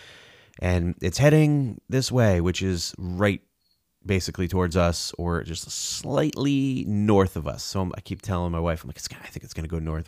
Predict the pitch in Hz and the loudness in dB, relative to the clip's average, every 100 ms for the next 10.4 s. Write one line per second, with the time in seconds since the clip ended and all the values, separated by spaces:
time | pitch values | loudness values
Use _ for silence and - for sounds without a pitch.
0 | 95 87 82 80 _ - - - - - | -4 0 0 0 _ -20 -20 -20 -20 -20
1 | _ _ _ _ _ _ _ _ _ _ | _ _ _ _ _ _ _ _ _ _
2 | _ _ - - 95 95 104 92 98 - | _ _ -10 2 2 4 4 6 4 4
3 | 87 - 90 - - - _ _ _ _ | 0 2 2 0 -8 -16 _ _ _ _
4 | - 87 - 98 101 95 - - 90 101 | -8 -6 2 4 4 2 -6 -10 0 2
5 | 101 - 92 95 101 90 87 90 87 82 | 2 -2 -2 2 0 0 -4 -2 0 -2
6 | - 80 87 - 92 90 87 92 95 107 | -6 -6 -6 -4 0 0 0 0 2 2
7 | 104 98 95 - - 87 95 87 87 101 | 0 2 0 0 -6 -6 -2 0 2 2
8 | 110 95 85 85 85 92 90 92 90 90 | 2 2 0 0 -4 -8 -6 -4 0 -2
9 | 90 87 85 87 85 85 - 104 87 85 | -2 -4 -4 -6 -4 -4 -4 -2 0 -2
10 | 80 85 - | -4 -6 -10